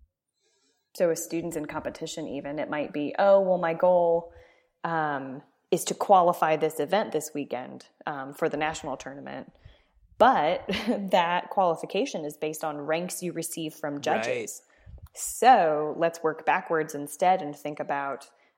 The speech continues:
Speaker 1: "Okay, well, what would make this event more effective
Speaker 2: Mm-hmm.
Speaker 1: in your, your definition and your vision for this event?"
Speaker 2: Right.
Speaker 1: Um, and let's go for that,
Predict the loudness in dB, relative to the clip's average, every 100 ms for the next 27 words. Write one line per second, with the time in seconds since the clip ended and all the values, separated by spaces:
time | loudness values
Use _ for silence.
0 | -8 -4 -2 0 0 0 2 0 0 -2
1 | -2 -4 -4 -4 -4 -4 -4 -4 -4 -2
2 | -2 -2 -4 -4 -6 -4 -6 -4 -6 -8
3 | -12 -8 -8 -6 0 2 2 0 -6 -2
4 | 2 4 2 -2 -4 -8 -8 -8 -6 -6
5 | -2 -2 -2 -6 -10 -8 -8 -8 -10 -8
6 | -8 -10 -14 -10 -6 -6 -10 _ -14 -12
7 | -12 -14 -16 -20 _ 0 2 2 0 0
8 | 0 -2 -2 -6